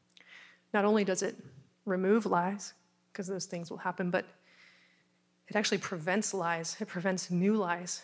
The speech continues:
When new pains come at us right now as adults, we can, you know,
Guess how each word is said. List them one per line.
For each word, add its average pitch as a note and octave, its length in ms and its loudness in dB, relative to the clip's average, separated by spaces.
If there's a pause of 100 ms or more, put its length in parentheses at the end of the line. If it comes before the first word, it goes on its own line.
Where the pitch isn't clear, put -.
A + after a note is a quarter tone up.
(100)
When F#3+ 180 0
new A#3 160 6
pains A#3 400 0
come A3+ 200 -2
at G3 120 4
us F#3 260 -2
right G3 220 0
now G3+ 280 4
as F3 80 -2
adults, G3 460 2
we G#3 100 -6
can, F#3 340 -4 (840)
you G3+ 140 6
know, F3 260 4